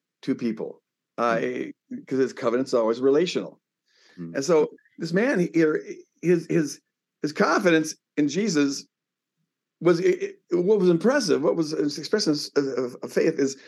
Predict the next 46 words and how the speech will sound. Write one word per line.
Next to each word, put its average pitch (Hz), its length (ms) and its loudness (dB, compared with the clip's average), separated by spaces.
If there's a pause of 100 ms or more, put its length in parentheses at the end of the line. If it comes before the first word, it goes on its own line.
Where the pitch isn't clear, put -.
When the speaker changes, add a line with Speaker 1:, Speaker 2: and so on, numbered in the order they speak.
(140)
Speaker 1:
this - 280 -2
centurion, 185 760 0 (280)
who 277 400 4 (600)
is, 214 380 2 (300)
you 208 260 4
know, 175 220 2 (360)
enemy 277 240 4
number 190 220 4
one 160 280 2
for 147 120 -6
Jews, 123 460 -2
okay? 135 340 2
He, 156 220 0
he's, 160 180 0
he's 185 220 0
part 180 160 2
of 165 60 2
the, 135 340 4
the 127 100 0
Roman 170 320 2
army 170 280 2
that's 123 240 -2
occupying 143 580 0
this 117 160 -2
land. 110 340 -2 (260)
And 151 200 2
he's 160 160 2
a 165 60 2
leader 196 400 4
of, 156 300 0
of, 147 280 -4
uh, 139 260 0
you 151 140 -2
know, 135 120 -2
two 175 160 -6
thousand, 160 600 0
uh, - 60 -10
uh, 147 460 -4
soldiers. - 440 0
So 143 120 0
he's 185 240 0
a 170 80 2
leader 247 420 4
in 175 320 0
this, 160 240 -2
this, 139 380 -6